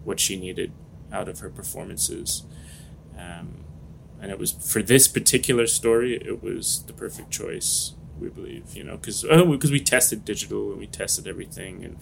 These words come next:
threw it up on a big screen and graded it and just, like, felt,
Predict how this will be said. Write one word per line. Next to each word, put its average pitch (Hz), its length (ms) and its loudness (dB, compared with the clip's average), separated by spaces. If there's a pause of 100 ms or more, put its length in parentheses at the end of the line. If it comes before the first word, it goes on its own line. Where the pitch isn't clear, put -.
(340)
threw 117 300 4
it 107 60 4
up 101 180 0
on 95 120 -2
a 90 40 -4
big 92 220 -6
screen 92 560 0
and 82 160 -10
graded 90 340 -6
it 85 320 -4
and 87 160 -14
just, - 240 2
like, 95 160 -2
felt, - 600 2